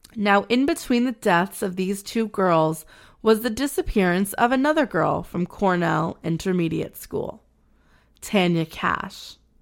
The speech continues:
And this was when Tanya's story would become international news, two years after her disappearance,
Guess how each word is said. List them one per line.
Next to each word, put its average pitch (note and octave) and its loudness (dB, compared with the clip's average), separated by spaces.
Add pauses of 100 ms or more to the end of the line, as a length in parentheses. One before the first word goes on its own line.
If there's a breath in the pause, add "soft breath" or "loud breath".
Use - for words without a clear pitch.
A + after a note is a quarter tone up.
(160)
And G#3 4
this D#4 0
was G#3+ -2
when F#3 2
Tanya's E3+ -2
story E3+ -2
would E3+ -4
become E3 -2
international D#3+ -4
news, E3+ 0 (440)
two C4+ 0
years F3+ 0 (500 soft breath)
after A3 4
her E3+ 0
disappearance, - -8